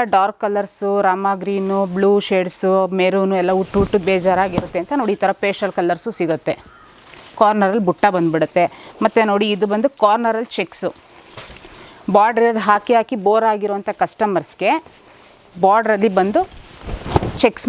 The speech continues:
ಮಾಡಿಸಿ with ಬುಟ್ಟ ಮಾಡಿಸಿದ್ದೀವಿ. ನೋಡಿ, ಇದು ಕೈಮಗ್ಗದ ರೇಷ್ಮೆ ಸೀರೆ ಅಂತ ಕಂಡುಹಿಡಿಯೋದಕ್ಕೆ ಈ ಥರ ಚಾಲ್ ಬರುತ್ತೆ, ಜಾಯಿಂಟ್ಸು. ಇದರಿಂದ ನೀವು ಐಡೆಂಟಿಫೈ ಮಾಡ್ಬೋದು ಕೈಮಗ್ಗದ ರೇಷ್ಮೆ ಸೀರೆ ಅಂತ ಅಂದ್ಬಿಟ್ಟು. ನೋಡಿ, ಬುಟ್ಟಗಳು ಅಷ್ಟೇ, ಇಲ್ಲಿ ಸ್ಟಾರ್ಟ್ ಆದರೆ ಬುಟ್ಟ ಟರ್ನಿಂಗ್ ಬಂದು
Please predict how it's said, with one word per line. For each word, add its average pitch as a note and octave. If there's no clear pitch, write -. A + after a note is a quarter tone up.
ಮಾಡಿಸಿ A3
with G#3+
ಬುಟ್ಟ G#3
ಮಾಡಿಸಿದ್ದೀವಿ. F3+
ನೋಡಿ, A#3+
ಇದು A#3
ಕೈಮಗ್ಗದ A#3+
ರೇಷ್ಮೆ A3
ಸೀರೆ A3
ಅಂತ G#3+
ಕಂಡುಹಿಡಿಯೋದಕ್ಕೆ F#3+
ಈ -
ಥರ A3
ಚಾಲ್ G3
ಬರುತ್ತೆ, F3+
ಜಾಯಿಂಟ್ಸು. G3
ಇದರಿಂದ B3+
ನೀವು A#3
ಐಡೆಂಟಿಫೈ A3
ಮಾಡ್ಬೋದು E3+
ಕೈಮಗ್ಗದ G3
ರೇಷ್ಮೆ F3+
ಸೀರೆ D#3+
ಅಂತ D#3+
ಅಂದ್ಬಿಟ್ಟು. D#3
ನೋಡಿ, A3
ಬುಟ್ಟಗಳು A#3+
ಅಷ್ಟೇ, -
ಇಲ್ಲಿ B3
ಸ್ಟಾರ್ಟ್ G#3+
ಆದರೆ F#3+
ಬುಟ್ಟ F#3
ಟರ್ನಿಂಗ್ F3+
ಬಂದು A#3+